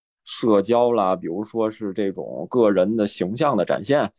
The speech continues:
比如说出汗也好，比如说男女的这种混合的作战的这，这种，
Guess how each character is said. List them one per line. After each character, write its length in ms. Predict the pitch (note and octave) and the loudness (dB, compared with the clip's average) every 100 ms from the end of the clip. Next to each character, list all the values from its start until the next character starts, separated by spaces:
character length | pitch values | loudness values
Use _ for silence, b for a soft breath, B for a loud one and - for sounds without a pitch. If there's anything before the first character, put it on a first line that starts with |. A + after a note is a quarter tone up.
| b | b
比 80 | - | -6
如 120 | F#2 | -6
说 180 | A2 B2 | 0 0
出 220 | B2 - | -2 -6
汗 360 | D3 D3 A#2+ F#2+ | -4 -2 -2 -2
也 120 | F#2 | -4
好， 320 | G#2 - G#1+ E2+ | -6 -4 -2 -2
比 100 | G2 | -2
如 120 | G#2 | -4
说 220 | A#2 A2+ | 0 0
男 220 | A2+ F2+ A2+ | 2 -2 -2
女 220 | A2 - | -6 -6
的 140 | - G2+ | -2 0
这 180 | A2 F#2+ | 0 -2
种 320 | E2 E2 F2 | -4 -6 -8
混 300 | - E2 D#2+ | -4 -6 -4
合 240 | - F2+ | 0 2
的 300 | A#2+ G#2 F2+ F2+ | 4 4 2 0
作 260 | - A#2 | -2 0
战 200 | B2 A#2+ | 0 -2
的 80 | F2 | -6
这， 200 | F2+ F#2+ | -8 -8
这 160 | - | -8
种， 100 | F#2+ | -16